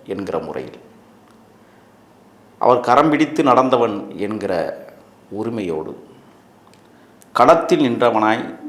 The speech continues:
சில காட்சிகள் என் கண்களுக்கு முன்னால் விரிந்து கிடந்ததை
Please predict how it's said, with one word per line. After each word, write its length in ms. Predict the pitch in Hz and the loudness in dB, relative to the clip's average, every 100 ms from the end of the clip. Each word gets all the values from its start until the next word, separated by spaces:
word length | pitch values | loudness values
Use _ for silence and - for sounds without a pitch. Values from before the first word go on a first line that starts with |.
| - - | -16 -18
சில 300 | - - 113 | -20 -8 -6
காட்சிகள் 840 | 98 101 160 - - 117 107 98 - | 0 4 4 2 -4 -4 -4 -6 -8
என் 240 | 98 95 | -10 -8
கண்களுக்கு 560 | - 113 123 117 - 98 | -8 -4 -2 -2 -6 -8
முன்னால் 420 | 95 92 87 85 | -6 -4 -4 -4
விரிந்து 340 | 98 110 110 | -8 -8 -8
கிடந்ததை 540 | 98 82 85 85 113 | -8 -8 -8 -10 -10